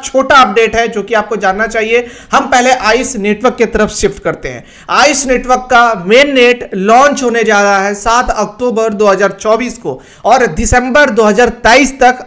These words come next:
आइस नेटवर्क इथेरियम नेटवर्क के ऊपर लॉन्च होता हुआ नजर आएगा, ऐसा उड़ता उड़ता र्यूमर आ रहा है। इसके साथ साथ आइस नेटवर्क कॉइन मार्केट कैप के साथ में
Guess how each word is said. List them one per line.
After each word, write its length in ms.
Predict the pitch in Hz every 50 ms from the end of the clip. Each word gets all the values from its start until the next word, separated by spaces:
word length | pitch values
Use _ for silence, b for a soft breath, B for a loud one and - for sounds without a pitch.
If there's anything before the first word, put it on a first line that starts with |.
| - -
आइस 340 | 185 214 254 294 277 - -
नेटवर्क 420 | 262 233 214 - - 220 226 226 -
इथेरियम 520 | - 214 208 - 214 220 226 240 277 285 277
नेटवर्क 400 | 240 220 202 - - 226 185 -
के 140 | 226 226 -
ऊपर 400 | 240 240 208 254 240 180 - - B B B B B B 196
लॉन्च 460 | 202 220 247 240 254 262 269 262 -
होता 280 | 190 202 202 202 240 226
हुआ 320 | 226 220 220 226 226 226
नजर 420 | 233 220 202 190 180 175 220 220 190 - - -
आएगा, 400 | 170 180 208 233 226 233 233 233 233 - 208
ऐसा 340 | 208 220 220 - 247 247 240
उड़ता 360 | - 233 220 220 - 240 226
उड़ता 360 | 220 208 214 196 - - 220 214
र्यूमर 420 | 190 160 165 208 247 269 277 269
आ 140 | 254 233 220
रहा 200 | 208 208 208 202 190
है। 240 | 190 202 220 220 B B B B
इसके 260 | B 233 - - 277 254
साथ 220 | 277 262 220 220
साथ 380 | 220 - 226 220 233 226 226 -
आइस 320 | - 202 240 262 262 262 247
नेटवर्क 460 | 220 220 220 220 240 247 233 - - -
कॉइन 260 | 226 214 226 247 247
मार्केट 420 | 233 220 214 208 202 240 233 196 - -
कैप 240 | - 220 233 254 247 -
के 100 | 285 254
साथ 280 | - - 214 208 202 208
में 220 | 202 220 220 220